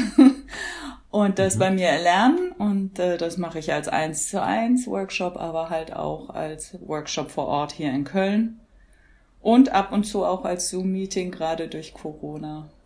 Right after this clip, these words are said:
Speaker 1: neu entstanden.
Speaker 2: Ja.
Speaker 1: <laughs>
Speaker 2: Ja, das ist richtig, ja, das ist... Äh, mehr geworden und wird vermutlich auch noch mehr werden die nächsten Tage.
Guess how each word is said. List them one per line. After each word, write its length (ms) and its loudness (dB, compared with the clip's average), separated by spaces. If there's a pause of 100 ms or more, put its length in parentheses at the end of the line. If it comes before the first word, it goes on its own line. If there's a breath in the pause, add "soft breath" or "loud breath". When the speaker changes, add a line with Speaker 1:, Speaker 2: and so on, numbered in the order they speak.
(100)
Speaker 1:
neu 240 -6
entstanden. 680 -6 (160)
Speaker 2:
Ja. 140 2
Speaker 1:
<laughs> 100 8 (2000 loud breath)
Speaker 2:
Ja, 220 6
das 140 2
ist 120 -2
richtig, 340 0
ja, 240 0
das 220 -8
ist... 300 -10
Äh, 220 -4 (1400 loud breath)
mehr 300 10
geworden 580 8
und 220 0
wird 140 0
vermutlich 520 0
auch 140 0
noch 160 -6
mehr 260 2
werden 260 0
die 80 -2
nächsten 340 -4
Tage. 360 -2